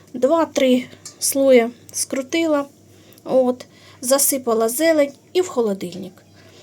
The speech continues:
І більше неділі, навіть дві неділі я можу так от зберігати. Ось. Тільки мокру. Добре вимиту, щоб уже зразу можна було їсти.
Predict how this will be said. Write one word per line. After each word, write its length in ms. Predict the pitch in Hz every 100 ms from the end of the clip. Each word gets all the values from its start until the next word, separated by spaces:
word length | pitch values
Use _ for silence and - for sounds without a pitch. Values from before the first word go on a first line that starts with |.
| - - - -
І 280 | 330 339
більше 440 | 277 302 294 - 262
неділі, 640 | 262 254 254 285 269 202 -
навіть 340 | 226 233 226
дві 240 | 202 208 240
неділі 460 | 233 208 202 196
я 120 | 190 190
можу 280 | 202 196
так 200 | 190 208 208
от 240 | - - - - - - -
зберігати. 800 | - 202 220 190 180 180 - 170 - _ -
Ось. 200 | 202 - 202 - _ _ - _ - - - - _ _ - - - - - - - - - _ - -
Тільки 320 | - 311 349 359
мокру. 460 | 285 214 - 208 - -
Добре 400 | 202 277 269 240
вимиту, 540 | 226 277 415 381 370 320
щоб 240 | - 302
уже 220 | 302 349
зразу 380 | 330 320 330 277
можна 280 | 269 254 233
було 380 | 226 240 240 247 - - - -
їсти. 560 | 196 202 202 - -